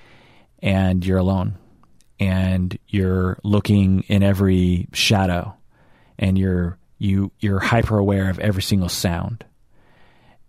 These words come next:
and you hear footsteps. You turn around. Was that, is that someone chasing me? Okay.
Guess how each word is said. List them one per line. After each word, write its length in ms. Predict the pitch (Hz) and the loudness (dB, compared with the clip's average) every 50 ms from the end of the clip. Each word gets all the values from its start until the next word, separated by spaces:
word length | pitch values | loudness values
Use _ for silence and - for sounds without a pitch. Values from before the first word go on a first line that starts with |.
| _ - | _ -2
and 560 | 104 98 98 95 95 95 95 95 95 95 - - | 0 0 2 2 0 0 0 0 -2 -4 -6 -4
you 120 | - 107 104 | -2 0 2
hear 160 | 92 113 104 | 2 0 0
footsteps. 540 | - - 110 - - - 104 87 87 - 101 | 0 -2 -4 -4 -4 -4 -6 -6 -6 -6 -6
You 60 | 107 | -4
turn 200 | - - 117 117 | -2 -2 0 0
around. 380 | 107 101 95 87 82 - - - _ _ - | 0 0 -2 -4 -6 -10 -16 -20 _ _ -8
Was 140 | 104 98 | -8 -4
that, 180 | - 98 98 - | -4 -4 -6 -4
is 120 | - 107 95 | -6 -4 -2
that 120 | 110 - | -2 -2
someone 220 | - 107 98 98 95 | 0 0 0 0 0
chasing 400 | - 101 104 101 - - 98 95 | 0 -2 -4 -4 -4 -6 -8 -8
me? 160 | 90 101 110 _ _ _ _ - - - - | -8 -10 -12 _ _ _ _ -20 -16 -12 -10
Okay. 120 | 85 90 | -10 -10